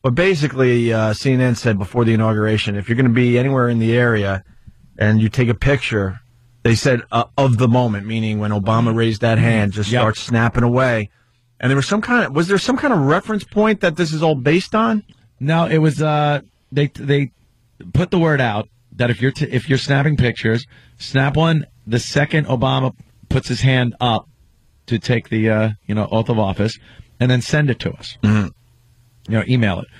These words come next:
Speaker 2: So they emailed, uh, a bunch of people. Emailed, they emailed eleven thousand pictures to C N N, who then used a program to put all these pictures together to get this sweeping, almost three-dimensional view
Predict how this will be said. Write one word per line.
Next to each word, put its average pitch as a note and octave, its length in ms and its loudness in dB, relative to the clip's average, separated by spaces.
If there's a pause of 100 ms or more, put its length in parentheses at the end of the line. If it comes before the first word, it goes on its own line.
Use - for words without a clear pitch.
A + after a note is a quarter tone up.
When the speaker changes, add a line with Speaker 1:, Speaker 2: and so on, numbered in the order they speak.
(240)
Speaker 2:
So - 180 -2
they C3+ 120 0
emailed, C#3+ 480 0
uh, A#2+ 260 -2
a A#2 60 -6
bunch C3 180 -2
of A#2 60 -10
people. A2+ 300 0 (140)
Emailed, A2 460 -2
they G#2+ 200 -2
emailed A#2 360 0
eleven A#2+ 400 0
thousand G#2 480 -2
pictures F2 520 -6 (420)
to - 100 -8
C A#2+ 220 0
N A2 80 2
N, F2 260 -2 (640)
who C3+ 120 0
then D#3+ 200 0
used E3 180 2
a C3+ 60 -2
program B2 800 -2 (420)
to C#3 120 0
put F3 200 0
all D#3+ 200 0
these F3 200 0
pictures - 460 -4
together G#2+ 520 -2 (260)
to B2+ 120 -6
get D#3+ 220 0
this C#3 200 0
sweeping, C#3+ 800 -2
almost C3+ 400 0
three-dimensional C#3+ 880 0
view A#2 500 0